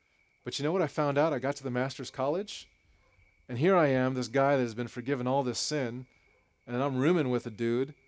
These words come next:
who every morning would get on his knees and pray at five. I didn't get up at five for anything. I might get up, like, at five thirty to play some basketball, but never five to,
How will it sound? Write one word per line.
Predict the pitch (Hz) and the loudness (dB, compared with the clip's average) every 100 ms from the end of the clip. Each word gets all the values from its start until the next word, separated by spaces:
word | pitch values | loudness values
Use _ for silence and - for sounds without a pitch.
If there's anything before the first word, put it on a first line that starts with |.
| _ _ _ _ _ | _ _ _ _ _
who | 135 | 2
every | 139 143 147 | 2 4 2
morning | 156 147 123 117 _ _ - | 2 0 -2 -6 _ _ -10
would | 120 104 | -10 -6
get | 123 143 143 | 0 0 0
on | 135 127 | -6 -4
his | 113 | -4
knees | 120 135 120 | -2 -2 -2
and | 110 - | -6 -8
pray | 127 127 | -4 -2
at | 110 | -2
five. | - 117 110 87 - - _ _ _ _ _ _ _ _ _ _ 113 | -4 -6 -6 -8 -14 -20 _ _ _ _ _ _ _ _ _ _ -10
I | 131 | -6
didn't | 135 104 | -6 -4
get | 123 | -2
up | 127 - 123 | -2 -6 -14
at | 120 | -10
five | 120 120 135 | -4 -2 -4
for | 107 120 | -4 -4
anything. | 139 101 90 71 _ _ _ _ _ _ _ _ _ | -4 -6 -14 -18 _ _ _ _ _ _ _ _ _
I | 113 | -12
might | 123 120 | -8 0
get | 127 | 0
up, | |
like, | 117 110 | 2 -2
at | 101 | -4
five | _ - 127 117 - | _ -10 -4 -4 -4
thirty | 123 127 117 | -4 -4 -4
to | 101 | -4
play | 120 113 | -4 -4
some | 104 | -6
basketball, | 101 117 120 107 98 98 | -6 -6 -6 -12 -10 -10
but | 98 | -10
never | 127 110 | -10 -12
five | - 117 127 | -10 -10 -8
to, | 101 | -10